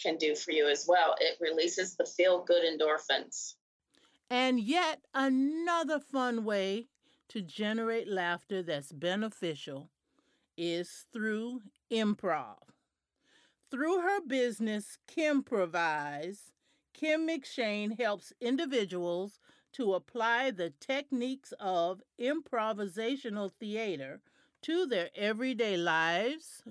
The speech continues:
Speaker 2: careers, relationships, and even wardrobe. Kim explains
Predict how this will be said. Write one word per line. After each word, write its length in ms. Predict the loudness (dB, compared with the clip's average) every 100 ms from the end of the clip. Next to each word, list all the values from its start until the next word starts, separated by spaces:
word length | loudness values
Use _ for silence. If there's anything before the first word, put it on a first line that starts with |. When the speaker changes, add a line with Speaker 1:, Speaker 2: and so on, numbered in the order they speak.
| -10
Speaker 2:
careers, 880 | -2 0 2 2 2 2 -2 -6 -14 _ _ _
relationships, 1120 | 0 2 2 2 0 -2 -4 -2 -4 -4 -10 -8
and 260 | -2 -2 -2 -4
even 720 | 0 4 4 4 2 0 0 -6
wardrobe. 840 | -10 -2 0 0 -2 -6 -12 -14 -20 _ _ _ _ _ _ _ _ _ _ _ _
Kim 360 | -4 0 2 2
explains 960 | -2 -4 -2 2 4 4 2 -2 -6